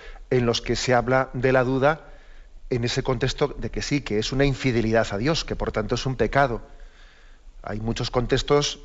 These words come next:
muy, yo diría, genuinamente evangélicos en los que el Señor nos tira de la oreja y nos dice: "Hombre de poca fe,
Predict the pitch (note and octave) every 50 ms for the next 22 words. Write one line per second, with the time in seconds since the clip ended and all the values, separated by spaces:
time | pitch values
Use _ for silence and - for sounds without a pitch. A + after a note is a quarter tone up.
0 | - - - - A2 A2+ A2+ B2+ B2+ B2+ B2 A#2 A#2 A2 - - - - - -
1 | - A#2 A#2+ A#2+ A#2+ B2 B2+ B2 - - B2 A2+ A#2 C3 C#3 C3+ C3 B2 C3 C#3+
2 | C#3 B2+ A2 - A#2 A2 G2+ G#2+ A2+ - - D3+ D3 C3+ A#2+ - D#3+ F3 - -
3 | - - - - - - - - - - - - - - - - - - - -
4 | - - - B2 B2 A#2 - - A#2+ G#2+ - A#2 A2 B2 C#3 C#3+ D#3+ C#3 - -
5 | C3+ C3 C3 A#2 A2+ G2+ G2 B2 F3+ F3 - C3+ B2+ B2+ B2 C3 A#2+ - A2+ -
6 | - - D3+ D3 C#3 C3 C3 B2+ B2 A#2+ A2+ A#2 - - - - - A2+ G#2 -
7 | - D#3+ F3+ D#3